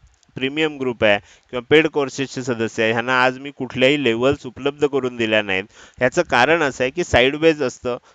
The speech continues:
जेव्हा मार्केट साइडवेज असतं, त्यावेळेला आपल्याला कुठलेही ब्रेकआउट फारसे बघायला मिळत नाहीत.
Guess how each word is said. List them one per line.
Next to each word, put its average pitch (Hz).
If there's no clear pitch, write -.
जेव्हा 131
मार्केट 143
साइडवेज 131
असतं, 120
त्यावेळेला 120
आपल्याला 110
कुठलेही 120
ब्रेकआउट 139
फारसे 110
बघायला 101
मिळत 123
नाहीत. 82